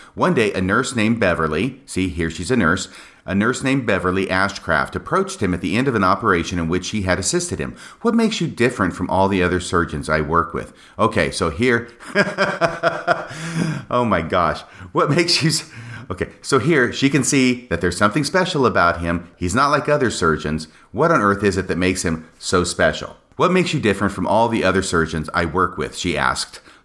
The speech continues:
likely assuming that he would have a straightforward answer. Doctor Nelson thought for a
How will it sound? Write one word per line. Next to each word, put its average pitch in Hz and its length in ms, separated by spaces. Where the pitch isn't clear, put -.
likely 180 280
assuming 90 520
that 90 100
he 139 120
would 110 120
have 82 160
a 92 120
straightforward 90 520
answer. 165 400
Doctor 160 300
Nelson 117 360
thought 92 260
for 92 160
a 85 60